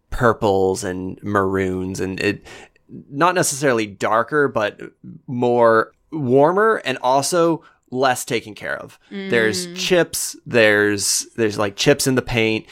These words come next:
Speaker 1: You can see just the exposed kind of brick behind the, the brightly colored paints. It is not as the, the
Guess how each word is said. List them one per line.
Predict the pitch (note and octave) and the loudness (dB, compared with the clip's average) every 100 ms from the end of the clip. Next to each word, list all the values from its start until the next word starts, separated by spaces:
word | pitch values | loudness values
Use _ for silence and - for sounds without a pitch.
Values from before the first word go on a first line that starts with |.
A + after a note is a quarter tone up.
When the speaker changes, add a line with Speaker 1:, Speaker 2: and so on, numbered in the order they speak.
| - | -14
Speaker 1:
You | - | -8
can | G#2 G#2 | -4 -2
see | - A2 | 0 0
just | G2+ G#2 - | 0 -2 -2
the | |
exposed | G2+ - - A2+ G#2 G2+ - | -2 -2 -2 0 2 0 -2
kind | G#2+ G2+ | -6 -6
of | - | -6
brick | G#2+ G#2 - | -2 -2 -2
behind | G#2+ G2 G2+ G2 G2 G2 | -4 -2 0 0 -2 -4
the, | G2+ G2+ G2+ | -2 0 0
the | - | -4
brightly | G2+ G2+ F#2+ F#2+ | -4 -2 0 0
colored | G#2 G2+ F#2 | 2 2 0
paints. | F#2 F#2 F2+ - - _ _ _ - | -2 -2 -4 -6 -8 _ _ _ -2
It | A#2+ | 2
is | A#2+ G2+ | 2 0
not | B2 B2 B2 - | 0 2 0 -2
as | A2 G#2+ G#2 G2 - - _ _ _ - | 2 2 2 -2 -8 -10 _ _ _ -4
the, | A#2+ C3 | -2 0
the | B2+ | -2